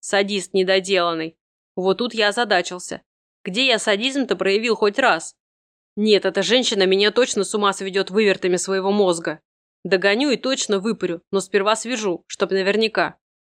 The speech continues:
«И вообще, беременных бить нельзя», добавила язвительно, прибавляя в скорости, как только поняла, что я последовал за ней. Я даже намеренно в шаге сбавил. Внутри опять просыпался азарт и предвкушение. Как догоню её и нагну там же, где поймаю.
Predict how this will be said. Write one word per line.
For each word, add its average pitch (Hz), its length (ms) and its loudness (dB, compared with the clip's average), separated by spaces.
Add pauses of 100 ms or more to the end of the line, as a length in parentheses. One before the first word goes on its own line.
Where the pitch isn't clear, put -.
(200)
«И 214 100 -4
вообще, 208 440 0
беременных 208 560 0
бить 233 220 -8
нельзя», 220 520 -2
добавила 190 440 0
язвительно, 202 600 -2
прибавляя 185 500 0
в 185 40 -12
скорости, 214 500 0
как 180 180 -2
только 214 280 0
поняла, 214 360 0
что - 160 -6
я 180 140 0
последовал 190 480 -2
за 202 140 0
ней. 175 280 -2 (460)
Я 185 80 4
даже 196 240 0
намеренно 226 480 2
в 185 40 -6
шаге 190 320 -2
сбавил. 180 460 -4 (680)
Внутри 214 400 4
опять 226 300 2
просыпался 202 600 0
азарт 180 320 0
и 190 40 -12
предвкушение. 185 760 -4 (160)
Как 196 180 -2
догоню 202 380 2
её 185 220 0
и 180 40 4
нагну 196 320 2
там 220 260 2
же, 196 80 -4
где 180 160 -2
поймаю. 190 520 0